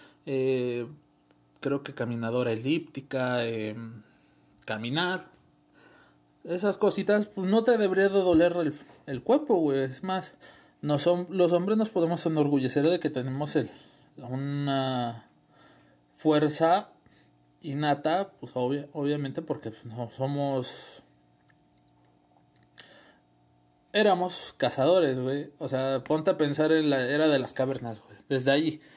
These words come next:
porque creo que de-, la evolución se quedó en el homo, en el homo sapiens sapiens, o sea, que somos nosotros. Es, ¿qué hacían los cavernícolas para sobrevivir? Pues tenían que cazar, güey, co-, caminar largas distancias, cargar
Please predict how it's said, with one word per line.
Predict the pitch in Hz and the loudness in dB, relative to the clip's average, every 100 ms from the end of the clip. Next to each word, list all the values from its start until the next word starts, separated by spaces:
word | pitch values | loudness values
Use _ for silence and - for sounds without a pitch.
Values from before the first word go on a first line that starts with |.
| - _ _ | -20 _ _
porque | 156 147 143 | -2 0 0
creo | 160 175 | 2 2
que | 190 180 | 2 2
de-, | 165 | 2
la | 156 151 | 2 2
evolución | 151 143 147 147 160 | 4 4 2 2 0
se | 175 | -2
quedó | 170 139 143 151 | 0 0 2 0
en | 147 | -2
el | 139 135 | 0 0
homo, | 143 143 - - _ _ | -2 -6 -10 -20 _ _
en | 147 135 | -10 -6
el | |
homo | 135 143 143 | -4 -4 -4
sapiens | 135 156 160 156 | -2 -2 -2 -2
sapiens, | 143 - 113 - _ - | -2 -4 -12 -14 _ -18
o | |
sea, | - 123 | -14 -10
que | 117 | -6
somos | 127 127 | -6 -4
nosotros. | 127 131 190 160 151 - - - _ _ _ - | -2 0 0 0 -4 -10 -20 -20 _ _ _ -2
Es, | 160 151 - - - - _ _ _ _ _ _ - | 2 2 0 -14 -20 -20 _ _ _ _ _ _ 0
¿qué | 233 | 4
hacían | 220 233 226 220 | 4 4 4 6
los | 202 | 4
cavernícolas | - 165 170 170 190 202 190 | 4 4 4 2 2 4 4
para | - 139 | 4 2
sobrevivir? | 147 143 143 156 151 - - - _ _ _ | 4 4 4 4 2 0 -16 -20 _ _ _
Pues | - | -16
tenían | - 139 147 | -8 -4 -4
que | 143 | -6
cazar, | - - 147 180 | -10 -6 2 2
güey, | 175 139 | 2 0
co-, | 139 131 - | -2 -4 -2
caminar | 139 135 135 151 | -2 -2 -2 0
largas | 165 165 160 139 | 2 2 2 -2
distancias, | 131 - 151 185 165 127 - - - - - _ | -4 -2 0 0 -2 -4 -6 -20 -20 -20 -20 _
cargar | 131 135 139 147 160 | -2 0 2 0 0